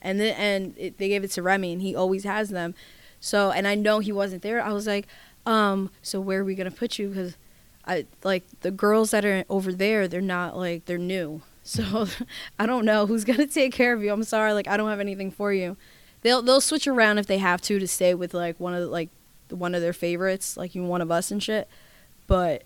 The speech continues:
um, I didn't have anything, and X like, "Well, we're gonna need, like, two, three tables." I'm like, "I don't got shit for you right now." Um, it worked out. We were able to get them, like, their, their section. The server that had them was nervous as fuck.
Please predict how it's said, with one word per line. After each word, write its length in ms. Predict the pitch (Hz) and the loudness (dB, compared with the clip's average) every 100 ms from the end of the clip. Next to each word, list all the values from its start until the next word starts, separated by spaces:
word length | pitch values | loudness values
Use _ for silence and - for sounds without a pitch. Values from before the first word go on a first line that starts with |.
| - 185 | -10 -4
um, 260 | 180 165 - | -2 -2 0
I 120 | 196 | 2
didn't 140 | 208 | 2
have 140 | 208 185 | 0 0
anything, 500 | 185 175 180 175 175 | -2 -4 -4 -4 -4
and 140 | 170 - | -6 -6
X 220 | 175 - | -8 -6
like, 140 | 170 | -6
"Well, 120 | 180 170 | -4 -6
we're 120 | 180 | -4
gonna 180 | 196 196 | -2 0
need, 160 | 185 | 0
like, 160 | 170 165 | -2 -4
two, 120 | - | -6
three 200 | 185 180 | -8 -8
tables." 540 | 175 180 175 175 170 160 | -4 -2 0 -2 -2 -4
I'm 80 | 165 | -6
like, 120 | 101 | -6
"I 40 | 180 | -6
don't 100 | 175 | -6
got 140 | 110 | -6
shit 280 | - - - | -4 -2 -2
for 140 | - 196 | -4 -4
you 180 | 180 | -2
right 180 | 175 165 | -2 -2
now." 320 | 175 170 170 - - - _ _ - | -2 -2 -4 -6 -16 -20 _ _ -4
Um, 360 | 180 180 180 175 | 2 4 4 4
it 140 | 202 | 4
worked 240 | 226 196 196 | 4 4 4
out. 280 | 180 185 | 6 4
We 120 | 190 190 | 0 0
were 120 | 196 | 2
able 240 | 196 190 | 2 0
to 80 | 190 | -2
get 220 | 185 180 | -2 -2
them, 180 | 175 175 | -2 -4
like, 180 | 165 165 | -4 -4
their, 160 | 160 170 - | -4 -6 -6
their 140 | 180 175 | -6 -4
section. 640 | - 165 - 170 165 170 - _ - - _ | -4 -6 -6 -6 -4 -4 -8 _ -20 -20 _
The 100 | 185 | -4
server 380 | - 202 202 202 | 0 2 2 2
that 160 | 185 165 | 2 0
had 260 | 180 180 | -2 -2
them 200 | 185 180 | -2 -2
was 140 | 170 165 | -2 -2
nervous 400 | 170 175 185 - | -2 -2 -2 -4
as 120 | - | -6
fuck. 400 | - 160 175 | -4 -4 -4